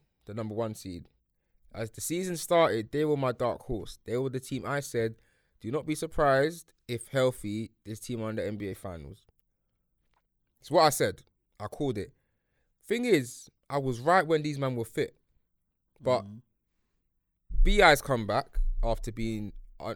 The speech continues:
Speaker 1: like, not healthy for half the season. Zion, what's going on, bro? Like, if he's fit, this team are a serious problem in the West. Serious. But, like, to me, you're doing all of this.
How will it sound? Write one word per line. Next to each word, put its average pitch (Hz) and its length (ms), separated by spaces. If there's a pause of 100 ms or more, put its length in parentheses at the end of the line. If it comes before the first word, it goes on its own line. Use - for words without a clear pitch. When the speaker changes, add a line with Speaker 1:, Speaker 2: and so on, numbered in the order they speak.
Speaker 1:
like, 98 260
not 117 260
healthy 113 300
for - 160
half 113 240
the 113 80
season. 104 420 (960)
Zion, 117 480 (340)
what's 151 200
going 170 280
on, 160 160
bro? 110 260 (760)
Like, - 160
if 226 220
he's 208 200
fit, - 380 (920)
this 143 160
team 147 260
are 113 140
a - 20
serious 131 680
problem 98 360 (420)
in 110 100
the 101 100
West. - 480
Serious. - 800 (680)
But, 123 260 (680)
like, 127 220 (160)
to - 120
me, 147 420
you're 135 200
doing 170 280
all 156 180
of 143 80
this. - 480